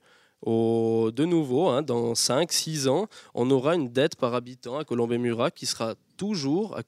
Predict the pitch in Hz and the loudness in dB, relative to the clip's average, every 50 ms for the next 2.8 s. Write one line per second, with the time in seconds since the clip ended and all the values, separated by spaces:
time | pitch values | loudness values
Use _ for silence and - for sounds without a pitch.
0 | _ _ - 147 156 147 131 - - 143 127 120 120 120 135 175 190 147 - - | _ _ 2 4 4 2 0 2 2 4 4 4 4 4 2 4 2 0 -2 -2
1 | 123 120 123 127 131 139 165 160 127 117 117 120 113 - - 113 - - 117 113 | 0 2 2 2 4 2 2 2 2 0 0 -2 -2 -2 -2 -2 -2 -2 -4 -6
2 | - - - 147 202 240 _ - 120 110 113 117 120 160 233 | -4 0 0 0 0 0 _ -6 -4 -2 0 0 0 0 -2